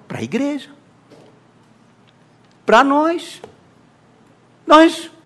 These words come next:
ele falou em Atos, capítulo um, verso quatro e nove, não vamos abrir, mas depois você pode ler na sua casa. "Não façam nada, não façam reunião de oração, não vão visitar irmão, não vão jogar panfleto na rua, não vão fazer cultão de louvor, não façam nada.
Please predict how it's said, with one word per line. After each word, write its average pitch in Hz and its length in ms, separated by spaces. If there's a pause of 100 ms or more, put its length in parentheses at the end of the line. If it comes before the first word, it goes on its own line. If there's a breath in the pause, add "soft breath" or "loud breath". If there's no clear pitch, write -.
(200)
ele 349 260
falou 254 340
em 220 100
Atos, 208 520
capítulo 175 480
um, 190 200
verso 156 280
quatro 165 280
e 143 40
nove, 160 180
não 151 80
vamos 151 220
abrir, 151 320
mas 147 160
depois 160 200
você 165 80
pode 143 220
ler 139 120
na 131 100
sua 113 160
casa. 180 320 (360 loud breath)
"Não 220 380
façam 233 480
nada, 127 380
não 151 120
façam 165 300
reunião 147 240
de 135 80
oração, 165 640 (200 loud breath)
não 170 140
vão 165 160
visitar 139 360
irmão, 170 480 (100)
não 180 100
vão 190 160
jogar 170 220
panfleto 156 480
na 127 80
rua, 185 480 (220 loud breath)
não 202 160
vão 196 120
fazer 170 300
cultão 165 380
de 147 80
louvor, 143 400
não 185 100
façam 240 300
nada. 160 400